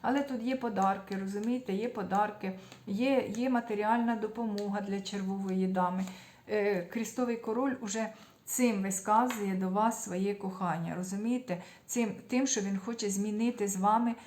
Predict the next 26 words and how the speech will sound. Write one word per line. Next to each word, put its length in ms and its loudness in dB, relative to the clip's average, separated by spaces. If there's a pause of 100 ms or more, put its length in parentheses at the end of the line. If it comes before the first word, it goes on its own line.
(160)
змінити 500 2
з 80 0
вами 360 4
своє 400 0
життя. 540 -4 (720)
Да, 380 -2
змінити 440 -2
з 80 -4
вами 280 2
своє 380 -2
життя. 500 -2 (380)
Ну, 220 -2
я 160 2
даже 300 0
скажу, 500 2 (460)
е, 540 4
спочатку 640 2
багато 420 2
червових 440 -2
дам 220 2 (260)
ось 200 -4
ось 100 2
зійдеться 500 2
з 60 -2
крестовим 560 0
королем, 540 4